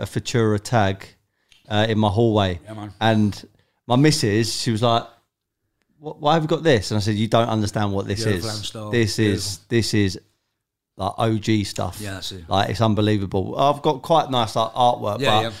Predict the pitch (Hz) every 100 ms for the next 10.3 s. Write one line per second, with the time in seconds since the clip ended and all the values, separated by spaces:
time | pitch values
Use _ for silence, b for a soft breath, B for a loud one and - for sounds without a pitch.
0 | - 123 107 139 101 113 127 120 123 123
1 | - 135 117 123 - 143 127 147 113 110
2 | 107 - 110 101 113 117 120 160 139 123
3 | 131 131 113 117 113 131 147 143 135 123
4 | - - 123 - 123 110 113 - 135 -
5 | 107 101 110 104 - 131 110 131 123 123
6 | - 110 - 107 120 143 - 135 135 117
7 | 117 104 127 143 123 113 123 117 117 107
8 | - 123 113 110 123 110 95 170 202 180
9 | 135 139 135 135 127 113 127 110 104 127
10 | 131 123 131